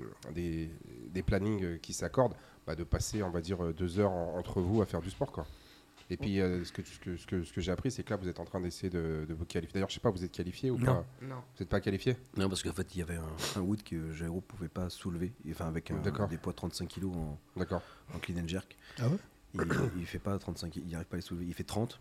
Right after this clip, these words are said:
Speaker 2: mais pas trente-cinq.
Speaker 3: Non,
Speaker 2: Donc, en
Speaker 3: c'est
Speaker 2: fait,
Speaker 3: vrai, c'est
Speaker 2: c'est
Speaker 3: trop dur.
Speaker 2: Mm.
Speaker 4: Ah
Speaker 1: Ouais,
Speaker 4: oui,
Speaker 1: mais c'est
Speaker 4: mais
Speaker 1: pas
Speaker 4: après,
Speaker 1: grave.
Speaker 4: c'est pas grave, hein. <laughs> Bah,
Speaker 1: Ouais.
Speaker 4: mais après, euh, après, c'est, c'est, euh, le, le fait de t'entraîner avec ton père, est-ce que, est-ce que ça te motive plus ou, euh,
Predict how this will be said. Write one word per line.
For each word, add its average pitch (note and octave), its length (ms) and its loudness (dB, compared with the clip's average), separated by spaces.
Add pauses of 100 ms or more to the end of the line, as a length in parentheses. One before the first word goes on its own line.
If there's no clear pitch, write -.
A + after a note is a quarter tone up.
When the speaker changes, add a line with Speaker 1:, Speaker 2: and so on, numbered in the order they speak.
Speaker 2:
mais F2+ 60 -8
pas - 140 -10
trente-cinq. F2 340 -4 (300)
Speaker 3:
Non, A#2 100 -6
Speaker 2:
Donc, A#2 100 -4
en - 20 -4
Speaker 3:
c'est - 60 -6
Speaker 2:
fait, A2 80 2
Speaker 3:
vrai, A2+ 80 -2
c'est B2+ 80 -6
Speaker 2:
c'est - 60 -6
Speaker 3:
trop - 160 -8
dur. B2 200 -4 (240)
Speaker 2:
Mm. F2+ 60 -4
Speaker 4:
Ah D#2+ 260 -6
Speaker 1:
Ouais, C3 160 6
Speaker 4:
oui, D#3 60 8
Speaker 1:
mais D#3 60 6
c'est C#3 60 0
Speaker 4:
mais A2+ 60 0
Speaker 1:
pas B2+ 60 2
Speaker 4:
après, D3+ 120 4
Speaker 1:
grave. C#3 100 4
Speaker 4:
c'est - 60 -2
pas A2+ 80 2
grave, C3+ 160 2
hein. B2 300 0 (340)
<laughs> - 400 -12
Bah, D3 180 8
Speaker 1:
Ouais. E2+ 60 2 (200)
Speaker 4:
mais C#3 120 6
après, E3 320 12
euh, C#3+ 440 10 (100)
après, D#3+ 260 10
c'est, B2 260 8
c'est, B2+ 200 4
euh, A#2 480 6 (720)
le, D3 180 12
le D3 160 12
fait E3+ 160 12
de D3 120 12
t'entraîner D3+ 480 12
avec C#3+ 180 12
ton C#3+ 160 10
père, E3 300 12
est-ce B2+ 160 8
que, - 100 2
est-ce D3 220 10
que E3 80 12
ça D3 120 12
te - 120 10
motive D3+ 420 12
plus A#3 400 12
ou, D#3+ 300 12
euh, C#3 440 12